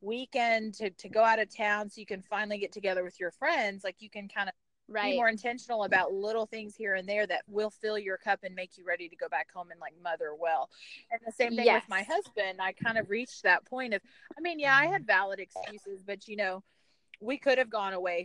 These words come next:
Speaker 1: for a short weekend somewhere and we didn't. We just kind of were like, "Oh,
Speaker 2: Right.
Speaker 1: I, I was like, well, I, I mean, and we w-, we did go on vacations as fam-, as a family. So you do kind of feel like, well, we shouldn't spend that money.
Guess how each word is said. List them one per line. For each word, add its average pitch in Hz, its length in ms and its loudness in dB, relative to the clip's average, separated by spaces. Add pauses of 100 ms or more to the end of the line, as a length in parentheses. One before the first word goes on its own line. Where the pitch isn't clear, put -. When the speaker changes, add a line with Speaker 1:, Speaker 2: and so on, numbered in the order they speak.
Speaker 1:
for 185 160 -4
a 170 40 -8
short 170 320 -8
weekend 170 520 -8
somewhere 143 460 -6
and 165 100 -14
we 151 100 -14
didn't. - 420 -6
We 190 120 -4
just 180 260 -10
kind 196 180 0
of 175 80 -2
were 175 120 0
like, 170 280 6
"Oh, 269 120 8
Speaker 2:
Right. 285 180 6 (580)
Speaker 1:
I, 233 140 4
I 262 40 2
was 240 120 -6
like, 196 160 0
well, 240 120 0
I, 294 80 2 (140)
I 247 60 -8
mean, 247 160 -12
and 254 80 -12
we 294 80 -8
w-, 311 220 -8
we 254 140 -8
did 254 200 -8
go 254 140 2
on 220 100 2
vacations 202 580 -8
as 160 240 -4
fam-, 269 200 -6 (120)
as 202 160 0
a 180 60 0
family. 233 480 -4
So 202 140 -8
you 208 180 -10
do 247 240 -4
kind 208 260 0
of 180 100 0
feel 190 180 0
like, 170 260 2
well, 262 240 -2
we 269 80 -10
shouldn't 269 320 -16
spend 247 200 -8
that 214 120 -4
money. 208 300 -6